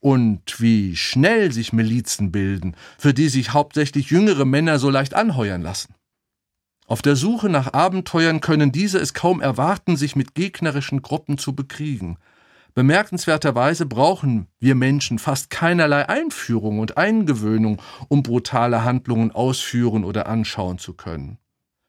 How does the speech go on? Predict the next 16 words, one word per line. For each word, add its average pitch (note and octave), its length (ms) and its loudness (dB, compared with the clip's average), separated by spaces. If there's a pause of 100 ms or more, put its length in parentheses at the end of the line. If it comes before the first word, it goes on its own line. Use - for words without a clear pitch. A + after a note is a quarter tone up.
(320)
Der G2 120 -2
Schlaf A2+ 580 -2
der A2 160 -4
Vernunft A2+ 1000 -6
gebiert B2+ 640 -4
Ungeheuer, F2 800 -2 (680)
betitelt E3 600 -4
Goya C#3 440 0
ein G#2+ 240 -2
Gemälde A2 540 2
mit G#2+ 180 -2
schrecklichen A#2+ 600 -6
Traumbildern C#3 800 2
seiner G#2+ 300 -2
zügellosen C3 800 -2
Fantasie. G2+ 720 -10